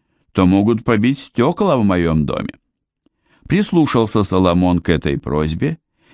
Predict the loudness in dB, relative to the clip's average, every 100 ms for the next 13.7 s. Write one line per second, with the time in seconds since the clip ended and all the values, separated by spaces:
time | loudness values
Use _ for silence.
0 | -2 2 2 0 -2 0 0 0 2 2
1 | 2 2 0 0 -2 -2 -4 -2 -4 -4
2 | 0 2 2 0 -2 0 -2 -2 0 2
3 | 4 2 0 -2 -2 -6 -12 -16 _ _
4 | _ _ _ _ _ -4 0 2 2 2
5 | 0 0 0 -2 0 2 0 0 0 0
6 | 0 0 0 2 0 0 -4 -6 -6 -8
7 | _ _ _ _ _ _ 0 0 0 0
8 | 0 0 0 0 2 0 0 -4 _ _
9 | _ _ -4 2 2 2 0 0 2 2
10 | 0 -2 -2 0 -2 0 2 0 2 2
11 | 4 4 2 0 0 2 2 -2 -10 _
12 | _ 0 2 2 2 2 2 2 0 -2
13 | -2 -4 -6 -10 -12 -10 -14